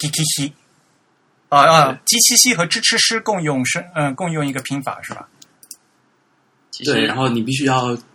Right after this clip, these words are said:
Speaker 2: 对照它后面的，后面的韵母，
Speaker 1: 那个元音。
Speaker 2: 然后来举-，
Speaker 1: 嗯。
Speaker 2: 对，对，对，然后你才可以知道说，哦，这个，这个，这个拉丁字母的声母，它是，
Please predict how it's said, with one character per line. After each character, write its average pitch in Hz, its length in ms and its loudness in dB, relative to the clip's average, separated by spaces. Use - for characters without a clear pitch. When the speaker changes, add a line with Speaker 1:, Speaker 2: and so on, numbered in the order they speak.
Speaker 2:
对 135 160 6
照 120 260 2
它 117 140 4
后 131 200 -4
面 120 280 -2
的， 101 280 -6
后 147 140 -2
面 127 220 0
的 107 320 0
韵 135 160 0
母， 110 80 0
Speaker 1:
那 104 80 -4
个 - 60 -2
元 110 120 -6
音。 131 80 -2
Speaker 2:
然 - 0 -
后 139 120 -2
来 143 160 -2
举-， - 260 -6
Speaker 1:
嗯。 - 20 -20
Speaker 2:
对， 117 120 -4
对， 113 140 0
对， 113 120 0
然 113 80 -2
后 123 60 -4
你 113 60 0
才 110 160 -4
可 110 80 -4
以 110 100 0
知 117 160 -2
道 117 140 2
说， 113 240 -6
哦， 107 60 -8
这 127 140 -2
个， 117 200 -2
这 135 180 -2
个， 107 500 -8
这 139 160 -4
个 127 80 -4
拉 123 200 0
丁 131 220 -2
字 131 160 -4
母 110 140 -4
的 107 100 -10
声 135 300 2
母， 113 260 -4
它 110 160 -6
是， 113 320 -6